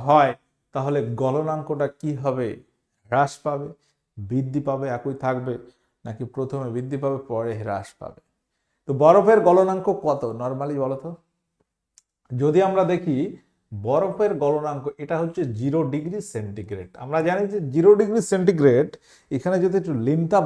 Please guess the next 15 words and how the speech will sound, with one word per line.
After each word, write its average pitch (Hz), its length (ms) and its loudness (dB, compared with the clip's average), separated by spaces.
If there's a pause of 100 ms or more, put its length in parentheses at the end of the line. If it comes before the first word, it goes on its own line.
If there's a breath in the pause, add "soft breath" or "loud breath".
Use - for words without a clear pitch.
দিয়ে 127 180 -2
দাও 147 180 2
বরফের 143 360 -2
সঙ্গে 127 240 -6 (160)
এইটটি 139 220 -4 (120)
calorie 135 400 0
per 131 140 0 (100)
gram, 131 280 0 (680)
সেক্ষেত্রে 175 480 -2
আমরা 147 140 -2 (120)
দেখি, 135 380 -6
আহ, - 1080 -12 (100)
যে 135 80 -2 (100)
তোমার, 139 320 -2 (960)
আহ, 120 140 -8